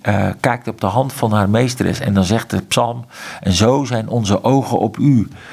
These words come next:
eh, Heere onze God." Ehm, en ik heb letterlijk in die preek de vraag gesteld: "Naar wiens handen kijken wij nu? Naar wiens handen kijken wij? Kijken wij, eh, naar God of kijken wij naar de handen van die wetenschapper in dat laboratorium? Of kijken wij naar de handen,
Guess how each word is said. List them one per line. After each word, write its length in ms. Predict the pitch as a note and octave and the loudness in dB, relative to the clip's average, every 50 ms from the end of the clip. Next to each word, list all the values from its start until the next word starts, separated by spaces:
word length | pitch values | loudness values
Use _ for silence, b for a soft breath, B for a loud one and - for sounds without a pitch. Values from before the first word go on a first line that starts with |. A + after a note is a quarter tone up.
| B B B B B | B B B B B
eh, 120 | B G2+ G2 | B -2 0
Heere 480 | F#2 F2 F#2+ A2 A#2 B2 B2 A2 G#2+ | 0 2 4 4 4 4 4 2 2
onze 280 | G#2+ A2+ A#2 G#2+ G2 G2+ | 2 0 0 0 0 -2
God." 360 | - - C#3 A2+ - - - _ B B B B B B B B B B B B B B B _ - | -2 0 -2 -2 -2 -4 -10 _ B B B B B B B B B B B B B B B _ -4
Ehm, 300 | - G#2+ G#2 G#2 G2+ G2 F#2 D#2+ - - _ _ _ - - | 0 2 4 4 2 2 0 -4 -8 -16 _ _ _ -8 -4
en 120 | - A2 A2+ | 0 0 2
ik 60 | G#2 | 2
heb 120 | A2 F#2 | 2 2
letterlijk 300 | A#2+ B2+ A#2+ A2+ G#2+ - | 2 0 0 0 -2 0
in 80 | A2 G#2 | 0 0
die 100 | G#2 G#2 | 0 0
preek 280 | - B2 B2+ B2+ B2 | 0 0 -2 -2 -2
de 80 | - A2+ | -4 -4
vraag 260 | F#2+ C3+ B2+ B2 A#2+ | -2 -2 -2 -2 -4
gesteld: 340 | A2+ - - - A2 A2 - | -6 -8 -4 -2 -2 -2 0
"Naar 140 | A2+ A2+ A2 | 0 0 2
wiens 180 | A#2+ C3 A#2 | 2 2 2
handen 380 | G2+ A2 C#3 E3 F3+ E3 D#3 D#3+ | 2 2 2 2 2 0 -2 0
kijken 360 | - C#3+ A#2+ A2 - - F#2+ | -2 -2 -2 -2 -2 -2 0
wij 180 | F#2 F2 E2+ E2 | 0 0 0 -2
nu? 180 | D#2+ - - - - _ _ _ _ _ _ | -4 -6 -6 -10 -16 _ _ _ _ _ _
Naar 200 | - G2+ A#2 C3 | -2 0 0 2
wiens 200 | C#3+ D#3+ D3 B2 | 2 2 2 2
handen 420 | G2+ G2+ B2 D3+ D#3+ C#3+ A#2 F#2 F2+ - | 2 2 2 2 2 0 -2 -4 -4 -2
kijken 360 | - A2 G2+ F2+ - - F2 | -2 -2 -2 -2 -4 -6 -6
wij? 280 | E2 - - - - - _ _ - | -6 -6 -8 -10 -14 -18 _ _ -6
Kijken 300 | - C3 A#2+ B2 - A#2 | -2 -2 -2 0 0 0
wij, 320 | A2 A2 G#2+ A2 G#2 F#2+ - B B B B B B B B B B B B B B B _ - - | 0 0 0 0 -2 -4 -8 B B B B B B B B B B B B B B B _ -14 -6
eh, 260 | - A2+ G#2 G2+ G#2 | -2 0 2 2 2
naar 200 | G2 G2+ G#2+ G2 | 2 2 2 0
God 300 | - - B2+ E3+ E3+ E3+ | 0 0 0 0 0 -2
of 120 | B2+ - | -6 -6
kijken 300 | - - D#3+ D#3+ D#3+ C3+ | -4 -4 -4 -2 -2 0
wij 180 | B2 B2+ A#2+ A#2+ | 0 0 0 0
naar 220 | A2+ A2 A2 G#2+ | 0 0 0 0
de 60 | G2 G2+ | 0 0
handen 580 | G2 F#2+ B2 C3+ C3 B2+ A#2+ A#2 A2 G#2+ G#2 | 0 0 0 0 0 0 -2 -2 -2 -2 -2
van 460 | G2 - A2 A2 G#2+ G2+ G2+ G2+ G2 G2 | -2 0 0 0 0 0 -2 -2 -2 -2
die 400 | G2+ G2+ G2 F#2+ F#2+ F#2 F#2+ F#2+ | 0 2 2 2 2 0 0 0
wetenschapper 800 | G#2+ A#2+ B2+ B2 - G2 G2+ - - - A2+ - - G#2 G2+ - | 2 2 2 0 -2 -4 -4 -2 -2 -2 -2 0 0 -2 -4 -4
in 240 | - A2 G2+ G2+ G2 | -2 -2 -2 0 0
dat 200 | F#2+ G2 G2+ - | 0 0 0 2
laboratorium? 640 | A2 A2 G#2 G#2 G2+ G2+ - - B2 C3 A#2+ G2+ F#2+ | 0 0 0 0 -2 -2 0 0 0 0 0 0 0
Of 140 | - - - | 0 -2 -2
kijken 300 | - - - - - G#2+ | -4 -4 -4 -2 -2 0
wij 120 | G#2 G#2 | 0 0
naar 200 | G#2 G#2 G2 F#2+ | 0 0 0 0
de 60 | G2 | 0
handen, 640 | F2 - F#2+ A2 A#2 A#2 A2+ A2+ A2 G#2 G2 F2 | 0 2 2 0 0 0 0 -2 -2 -2 -2 -6